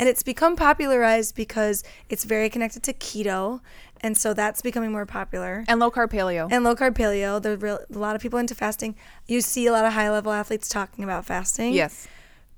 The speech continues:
Speaker 1: It seems a little sexy because there's usually that fat bomb associated with it.
Speaker 2: Yes.
Speaker 1: Even though that's, we're saying no, no. Um, and it, people, the people that are using it and talking about it are not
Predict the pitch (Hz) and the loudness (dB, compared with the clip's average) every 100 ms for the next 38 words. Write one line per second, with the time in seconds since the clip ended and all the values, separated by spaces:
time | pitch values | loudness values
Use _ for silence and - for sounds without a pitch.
0 | - - - 180 - - 277 277 294 269 | -20 -12 -2 0 0 2 0 2 4 4
1 | - 226 - 240 220 208 220 220 214 202 | 4 0 0 -4 -4 -4 -4 -2 -2 -2
2 | 214 202 202 202 196 - - _ - 202 | -6 -6 -4 -4 -4 -6 -14 _ -2 -2
3 | - 208 196 208 214 214 202 214 202 196 | 0 -2 -2 -2 0 0 0 0 -2 -4
4 | 196 220 269 311 190 104 - - 214 208 | -4 0 0 2 2 0 -6 -8 -6 -4
5 | 202 196 180 - - - 202 202 202 190 | -6 -4 -6 -4 -4 -2 -4 -6 -6 -6
6 | 196 196 208 208 240 - - - - - | -8 -4 -2 0 0 -2 -10 -20 -20 -18
7 | - - 247 240 233 226 226 - - - | -16 0 6 8 8 6 -2 -8 -18 -18
8 | - - 254 269 262 262 - 262 233 - | -20 -8 0 2 2 0 0 -4 -4 -2
9 | 294 - 269 294 302 294 277 226 220 233 | -4 0 0 0 -2 0 0 0 -2 -2
10 | 226 208 - 202 220 247 269 285 - 226 | -4 -6 -8 -8 -6 0 2 0 -2 -4
11 | 220 208 - | -2 -2 -4